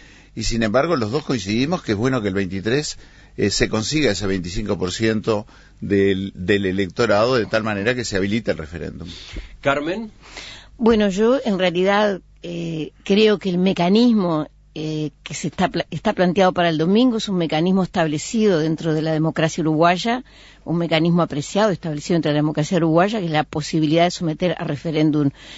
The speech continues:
Speaker 3: eh, leyes. O sea, creo que ese es un mecanismo democrático. Lo que creo es que, eh, la posibilidad de decidir la tenemos desde ya, eh, los uruguayos, porque lo que se está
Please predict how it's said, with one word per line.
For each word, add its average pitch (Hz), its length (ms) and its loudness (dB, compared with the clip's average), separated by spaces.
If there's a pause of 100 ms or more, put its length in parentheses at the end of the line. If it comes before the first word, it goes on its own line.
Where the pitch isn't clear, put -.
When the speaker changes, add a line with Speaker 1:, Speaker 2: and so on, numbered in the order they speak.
(200)
Speaker 3:
eh, 139 320 0 (180)
leyes. 175 520 2 (520)
O 170 40 -8
sea, 196 220 2
creo 208 220 4
que 220 60 -2
ese 233 120 -4
es 220 100 -2
un 226 100 2
mecanismo 254 600 4
democrático. 160 880 -2 (100)
Lo 180 220 0
que 185 160 0
creo 226 360 6
es 254 100 0
que, 254 420 0 (100)
eh, 185 160 -4
la 170 200 -4
posibilidad 185 800 0
de 165 160 0
decidir 185 680 2 (460)
la 175 180 2
tenemos 202 560 2
desde 180 280 2
ya, 196 440 0
eh, 156 220 -6
los 147 180 -6
uruguayos, 190 500 2
porque 185 260 -6
lo 175 100 0
que 175 100 -6
se - 120 -6
está - 360 0